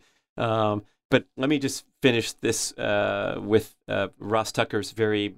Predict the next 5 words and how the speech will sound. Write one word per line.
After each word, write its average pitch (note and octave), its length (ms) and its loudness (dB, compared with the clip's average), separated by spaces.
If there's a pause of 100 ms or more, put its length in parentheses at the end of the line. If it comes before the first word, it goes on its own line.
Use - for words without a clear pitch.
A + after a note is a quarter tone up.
uh, G2 420 -4
measured G#2 640 0 (360)
and G2 260 -2
thoughtful G2+ 480 0
presentation. G2 800 -2